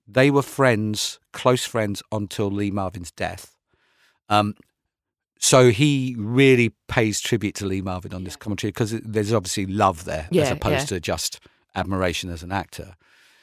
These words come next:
Speaker 1: And, um, he said Lee never, never said to you, never told you an idea.
Speaker 2: Yeah,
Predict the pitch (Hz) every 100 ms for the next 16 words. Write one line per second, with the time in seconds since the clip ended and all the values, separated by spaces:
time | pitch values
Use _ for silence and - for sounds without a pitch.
0 | _ _ - 113 113 110 120 113 113 -
1 | _ _ _ _ _ - 131 147 123 139
2 | 147 131 135 131 _ _ _ _ 117 127
3 | 143 135 127 - 117 - 104 98 98 90
4 | _ _ _ _ _ - 123 117 - 123
5 | 117 104 95 92 95 90 85 _ _ _
6 | - 185 170